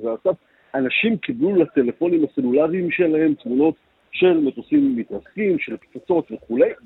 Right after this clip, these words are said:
Speaker 2: זה
Speaker 1: בעצם
Speaker 2: האנשים
Speaker 1: אנחנו רואים
Speaker 2: האלה? מי קיבל?
Speaker 1: האנ-, האנשים שיושבים בתוך המטוס וממתינים להמראה. כלומר,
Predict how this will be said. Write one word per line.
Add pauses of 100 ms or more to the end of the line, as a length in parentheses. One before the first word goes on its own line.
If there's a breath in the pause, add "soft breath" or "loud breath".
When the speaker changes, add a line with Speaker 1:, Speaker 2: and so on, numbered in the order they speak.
(140)
Speaker 2:
זה
Speaker 1:
בעצם (100)
Speaker 2:
האנשים
Speaker 1:
אנחנו
רואים
Speaker 2:
האלה?
מי
קיבל?
Speaker 1:
האנ-, (280)
האנשים
שיושבים
בתוך
המטוס
וממתינים
להמראה. (220)
כלומר,